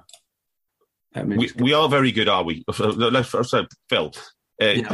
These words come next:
Speaker 2: t-, t-, in, in terms of on the defensive side, right? We aren't very good this season on the defensive side, are we? In the, in the context
Speaker 3: No,
Speaker 2: of, we're
Speaker 3: it's
Speaker 2: bot-,
Speaker 3: too
Speaker 2: we're bottom half.
Speaker 3: We're bottom half. I think, uh, Si made a great point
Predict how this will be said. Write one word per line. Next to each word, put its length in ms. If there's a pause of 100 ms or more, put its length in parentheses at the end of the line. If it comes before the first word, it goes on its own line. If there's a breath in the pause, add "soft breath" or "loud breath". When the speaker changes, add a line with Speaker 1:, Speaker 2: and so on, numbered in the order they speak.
Speaker 2:
t-, 160
t-, 100
in, 220
in 40
terms 240
of 80
on 120
the 60
defensive 360
side, 320
right? 200
We 220
aren't 220
very 200
good 180 (140)
this 140
season 340
on 100
the 40
defensive 360
side, 220
are 100
we? 140
In 100
the, 80
in 100
the 60
context 420
Speaker 3:
No, 60
Speaker 2:
of, 60 (180 loud breath)
we're 80
Speaker 3:
it's 80
Speaker 2:
bot-, 140
Speaker 3:
too 280
Speaker 2:
we're 80
bottom 240
half. 440 (520 loud breath)
Speaker 3:
We're 100
bottom 240
half. 400
I 60
think, 260
uh, 220
Si 220
made 180
a 60
great 260
point 320